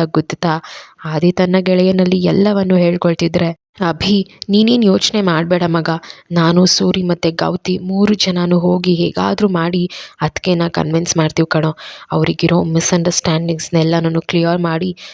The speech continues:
ಅವ್ರನ್ನ ನಮ್ಮನೆಗೆ ಕರ್ಕೊಂಡ್ ಬರ್ತೀವಿ. ಪ್ಲೀಸ್, ನೀನ್ ಇಷ್ಟೊಂದು ಡೆಸ್ಪರೇಟ್ ಆಗ್ಬೇಡ"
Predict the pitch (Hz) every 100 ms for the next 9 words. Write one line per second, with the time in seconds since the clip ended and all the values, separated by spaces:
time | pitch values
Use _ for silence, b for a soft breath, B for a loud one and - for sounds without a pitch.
0 | B 196 202 185 185 165 156 160 - 160
1 | - 165 160 - 165 156 165 _ - 180
2 | 170 - - 175 170 156 - 175 170 165
3 | 165 B - - - 160 - - 190 190
4 | 175 165 175